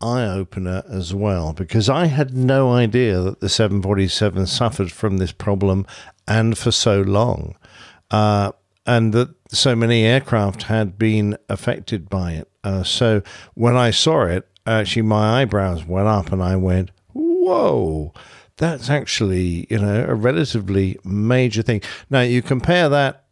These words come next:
reaction back in the nineties with what has recently happened with the, uh, seven eight seven Rolls-Royce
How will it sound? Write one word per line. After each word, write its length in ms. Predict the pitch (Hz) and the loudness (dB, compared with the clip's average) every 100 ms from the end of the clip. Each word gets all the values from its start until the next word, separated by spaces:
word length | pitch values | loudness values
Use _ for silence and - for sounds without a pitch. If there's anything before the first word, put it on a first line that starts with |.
| - | -2
reaction 580 | 135 123 123 - 123 | 2 2 0 -2 -2
back 280 | 110 123 110 | 2 2 2
in 180 | 120 107 | 0 0
the 80 | 107 | 2
nineties 680 | 110 123 120 139 165 185 - - - - - | 2 2 2 0 0 -2 -10 -20 -20 -20 0
with 180 | 120 104 | 0 2
what 240 | 117 127 | 2 2
has 280 | 117 98 - | 2 -2 -6
recently 640 | 117 113 123 - 123 113 | -6 0 0 0 0 2
happened 680 | 110 117 104 110 107 107 98 - | 2 2 2 0 0 0 -2 -4
with 640 | 104 107 107 104 95 - | 0 2 2 2 0 -2
the, 360 | 101 101 98 | 0 2 2
uh, 140 | 98 98 | 0 0
seven 360 | - 117 110 | 0 0 2
eight 160 | 110 104 | 0 0
seven 260 | - 107 104 | 0 0 0
Rolls-Royce 580 | 98 95 107 113 107 | 0 -2 0 0 2